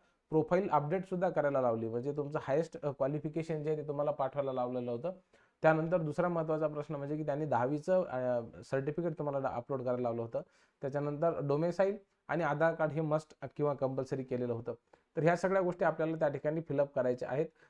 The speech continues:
हे सगळं केल्याच्या नंतर डिक्लेरेशन देणं गरजेचं आहे. डिक्लेरेशन जर दिलं तर शंभर टक्के आपला जो प्रश्न आहे तर तो सॉल्व्ह होऊ शकतो. अशा पद्धतीने तुम्हाला एरर हा येणार नाहीये. पुढचा प्रश्न बघा काय आहे तर,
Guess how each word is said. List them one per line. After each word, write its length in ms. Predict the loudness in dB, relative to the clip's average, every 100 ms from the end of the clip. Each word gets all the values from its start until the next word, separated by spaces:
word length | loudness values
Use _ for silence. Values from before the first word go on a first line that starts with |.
| _ -6
हे 200 | -2 0
सगळं 280 | 2 2
केल्याच्या 300 | 2 0 0
नंतर 220 | 0 0 2
डिक्लेरेशन 580 | 2 2 2 0 -2
देणं 200 | 0 2
गरजेचं 320 | 2 0 0 -2
आहे. 100 | -2
डिक्लेरेशन 500 | 0 0 0 -2 0
जर 80 | 2
दिलं 280 | 2 0
तर 40 | 0
शंभर 260 | -4 -2 -2
टक्के 220 | -2 -2
आपला 220 | -2 -2
जो 120 | -4
प्रश्न 280 | -4 -8 -4
आहे 80 | -4 -4 -20 -20 _ -6
तर 80 | -2
तो 80 | -2
सॉल्व्ह 280 | 2 4 4
होऊ 100 | 0
शकतो. 300 | -2 -4 -2
अशा 220 | 0 -2
पद्धतीने 420 | -2 -4 -2 -6
तुम्हाला 340 | -4 -4 0 2
एरर 300 | 4 4 4
हा 180 | 2 0 -4 _ _ _ -2
येणार 320 | 2 2 0
नाहीये. 300 | -2 -6 -8 _ _ _ _
पुढचा 240 | 0 6 6
प्रश्न 280 | 6 0
बघा 240 | 2 4 2
काय 200 | 4 2
आहे 160 | 2
तर, 180 | 0 0